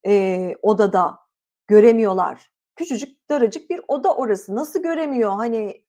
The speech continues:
kayıp düşüyor, e, annen bir odada, nasıl göremiyor? Zaten bu ifade, üç ayrı verilen bu ifadelerde ciddi, e, efendim, e, çelişkiler, e, barındırıyordu bu ifadeler ve,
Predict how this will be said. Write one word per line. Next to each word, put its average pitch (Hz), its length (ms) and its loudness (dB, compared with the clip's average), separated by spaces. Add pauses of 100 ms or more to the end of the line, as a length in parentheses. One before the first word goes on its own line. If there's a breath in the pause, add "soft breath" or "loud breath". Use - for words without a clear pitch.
kayıp 269 440 -6
düşüyor, 247 520 -4 (580)
e, 202 220 -2
annen 226 560 -2
bir 208 240 -6
odada, 196 380 -8
nasıl 262 260 -8
göremiyor? 214 320 -4
Zaten 262 480 -2
bu 294 100 -8
ifade, 285 560 -8
üç - 240 -10
ayrı 254 300 0
verilen 214 420 -4
bu 269 80 -10
ifadelerde 247 840 -6 (140)
ciddi, 262 460 -8 (840)
e, 240 80 0 (380)
efendim, 247 440 -6 (160)
e, 208 240 -8
çelişkiler, 220 800 -2
e, 180 240 -8
barındırıyordu 185 960 -10
bu 196 120 -6
ifadeler 202 640 -6
ve, 269 240 -10